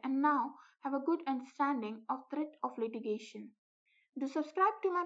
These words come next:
Patreon at a minimum fee of dollar five a month to get access to written lecture notes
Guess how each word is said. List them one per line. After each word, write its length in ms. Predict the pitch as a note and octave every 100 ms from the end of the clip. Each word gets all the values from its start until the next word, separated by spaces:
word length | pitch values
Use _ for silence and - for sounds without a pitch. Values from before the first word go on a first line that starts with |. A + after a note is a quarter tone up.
| F4
Patreon 440 | E4+ E4+ C#4+ C4+
at 80 | C#4
a 60 | D4
minimum 360 | E4 F#4+ G4+ G4+
fee 140 | D#4+ D4+
of 140 | C#4
dollar 260 | C#4 C4+ C#4+ C#4+
five 220 | D4 E4 -
a 40 | D4+
month 380 | C#4 C4 C4 - - _ -
to 60 | D4
get 260 | D4+ D#4 D4+
access 380 | C4+ - D#4 -
to 140 | D4
written 300 | C#4+ D4 G4+
lecture 320 | F4+ F4+ F4
notes 340 | C4+ G#3+ A3